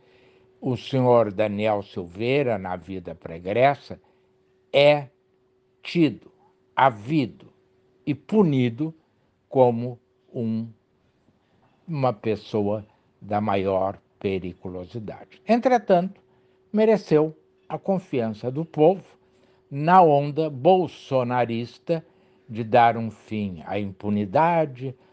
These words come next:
à corrupção e tudo mais. Como disse, o tema é vasto e admite muitos debates, como está a ocorrer,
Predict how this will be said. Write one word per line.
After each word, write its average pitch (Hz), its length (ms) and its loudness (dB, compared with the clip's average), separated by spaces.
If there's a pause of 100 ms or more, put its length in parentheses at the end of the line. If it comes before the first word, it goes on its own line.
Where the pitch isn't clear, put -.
(140)
à 92 120 -12
corrupção 135 1120 0 (160)
e 117 120 -12
tudo 113 300 -8
mais. - 300 -10 (960)
Como 214 200 6
disse, 185 520 -2 (180)
o 143 100 -2
tema 143 640 0 (160)
é 131 120 2
vasto 147 760 0 (280)
e 151 140 2
admite 135 840 -4 (300)
muitos 151 840 4
debates, 113 800 -2
como 135 500 -2 (600)
está - 580 2 (480)
a 127 80 6
ocorrer, 131 640 0